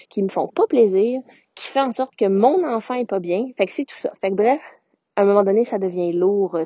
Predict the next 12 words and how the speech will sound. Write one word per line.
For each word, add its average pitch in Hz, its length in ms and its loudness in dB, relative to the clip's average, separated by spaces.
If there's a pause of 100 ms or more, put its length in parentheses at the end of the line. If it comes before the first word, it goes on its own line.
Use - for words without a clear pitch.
tout - 160 -8
ça. - 280 -6 (760)
Mais 190 760 4 (200)
quand 226 160 0
j'aurai 220 280 2
trouvé 226 440 0 (260)
<laughs> - 260 -18
la 269 180 6
recette 233 440 -6
qui 254 120 -10
me 208 100 -10
convient, 202 440 -6